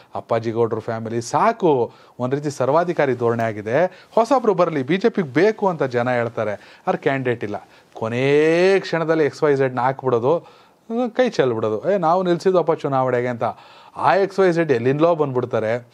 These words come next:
ಸ್ಥಳೀಯವಾಗಿ ಒಂದಷ್ಟು ಜನ ಕೆಲಸ ಮಾಡಿರ್ತಾರೆ, ತುಂಬ ಜನ ಹೋರಾಟ ಮಾಡಿರ್ತಾರೆ, ತುಂಬ ಜನ ಫ್ಲೆಕ್ಸ್ ಕಟ್ಟೋದೇನು, ಕಟ್ಔಟ್ ಹಾಕೋದೇನು, ಬಿ ಜೆ ಪಿಗಾಗಿ ಬಾವುಟ ಆರಿಸೋದೇನು, ತುಂಬ ದುಡ್ದಿರ್ತಾರೆ. ಭದ್ರಾವತಿಯಲ್ಲಿ ಕೊನೆ ಕ್ಷಣದವರೆಗೂ "ಟಿಕೆಟ್ ಓಲಿಯಪ್ಪ,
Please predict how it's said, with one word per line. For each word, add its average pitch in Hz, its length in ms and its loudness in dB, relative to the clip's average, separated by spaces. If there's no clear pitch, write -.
ಸ್ಥಳೀಯವಾಗಿ 160 520 2
ಒಂದಷ್ಟು 120 340 -4
ಜನ 120 60 -4
ಕೆಲಸ 117 340 -4
ಮಾಡಿರ್ತಾರೆ, 110 640 -6
ತುಂಬ 117 280 -4
ಜನ 131 220 -4
ಹೋರಾಟ 117 380 -2
ಮಾಡಿರ್ತಾರೆ, 107 840 -8
ತುಂಬ 208 220 4
ಜನ 185 340 2
ಫ್ಲೆಕ್ಸ್ 143 340 -2
ಕಟ್ಟೋದೇನು, 120 640 -2
ಕಟ್ಔಟ್ 120 420 -2
ಹಾಕೋದೇನು, 117 520 -4
ಬಿ 107 160 -8
ಜೆ 117 120 -4
ಪಿಗಾಗಿ 117 340 -4
ಬಾವುಟ 110 300 -6
ಆರಿಸೋದೇನು, 117 540 -2
ತುಂಬ 135 320 -2
ದುಡ್ದಿರ್ತಾರೆ. 120 880 -4
ಭದ್ರಾವತಿಯಲ್ಲಿ 143 760 2
ಕೊನೆ 135 340 -2
ಕ್ಷಣದವರೆಗೂ 131 760 0
"ಟಿಕೆಟ್ 180 680 -2
ಓಲಿಯಪ್ಪ, 151 420 2